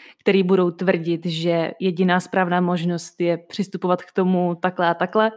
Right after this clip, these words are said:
Stoprocentně takový jsou, ale já vám tu opět řeknu ten svůj pohled,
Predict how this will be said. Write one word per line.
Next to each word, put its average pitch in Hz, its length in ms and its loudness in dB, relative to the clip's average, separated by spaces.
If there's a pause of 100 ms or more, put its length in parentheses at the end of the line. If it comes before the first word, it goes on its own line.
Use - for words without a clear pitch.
(220)
Stoprocentně 220 680 4
takový 220 340 2
jsou, 196 380 2 (400)
ale 208 160 4
já 202 100 6
vám 202 180 4
tu 202 80 -2
opět 196 340 0
řeknu 190 600 0
ten 180 340 0
svůj 202 380 2
pohled, 214 500 2